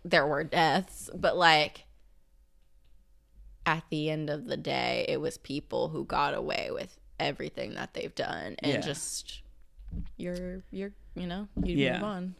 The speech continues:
Speaker 1: And that's, I don't know. I struggle with, I struggle with that.
Speaker 2: Yeah, I mean, despite all the artistic, you know,
Speaker 1: <laughs>
Speaker 2: integrity of the movie, uh, like, I still wrote down, like, despi-, despite all of that, like, I do,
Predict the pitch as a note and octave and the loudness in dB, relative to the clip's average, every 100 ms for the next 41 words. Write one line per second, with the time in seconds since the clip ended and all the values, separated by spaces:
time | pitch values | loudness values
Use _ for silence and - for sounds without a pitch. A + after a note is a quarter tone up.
0 | - - - F3+ F3 E3+ E3 - - - | -18 -20 -4 -2 4 4 2 -6 -8 -10
1 | - - - - G3+ F3 D#3 D#3+ F3+ F#3 | -16 -20 -20 -8 -4 -2 -2 -4 -4 -6
2 | - C4+ G#3 D#3 - - - F#3 - D3 | -6 -4 -4 -4 -8 -18 -8 -8 -4 -4
3 | D3 F3+ F3+ D#3 A3 G#3+ D3 A2+ A#2+ D#3 | -4 -4 -4 -4 8 10 10 6 2 2
4 | D3+ D3+ - F3 D#3+ D3 B2 A#2+ A2 F#2+ | 2 2 2 4 8 8 6 4 2 0
5 | C3 - C3 A#2+ - G#2 G#2+ - - - | -4 -2 -2 -2 -2 -4 -6 -10 -14 -16
6 | - - - - - - - B3 - C3 | -20 -20 -20 -18 -16 -6 0 0 2 -4
7 | G#2 F2+ B2+ C3 B2+ G#2+ A2+ A2+ A2+ D3+ | -4 -4 -4 -2 -4 -4 -6 -6 -8 -8
8 | B2 A#2+ A#2 A#2 A#2 G#2+ - - - B2 | -6 -6 -6 -8 -6 -4 6 8 8 2
9 | A#2 A#2 A2 G#2+ - - - - - - | 2 0 -2 -4 -8 -14 -20 -20 -20 -20
10 | - C#3 B2+ A#2 - - C#3+ - F#3+ D3 | -8 0 0 0 -6 2 4 6 6 8
11 | B2+ B2 - B2+ B2 B2 A#2+ C3+ - - | 8 6 4 2 2 0 -2 -6 -10 -20
12 | - - D#3+ - E3+ - F3 - G#3 G#3+ | -20 -2 0 4 2 4 0 4 6 8
13 | F#3 C3+ A#2 A#2+ F2+ C3+ D3 D3 D3 C#3 | 8 6 4 4 4 2 2 4 4 2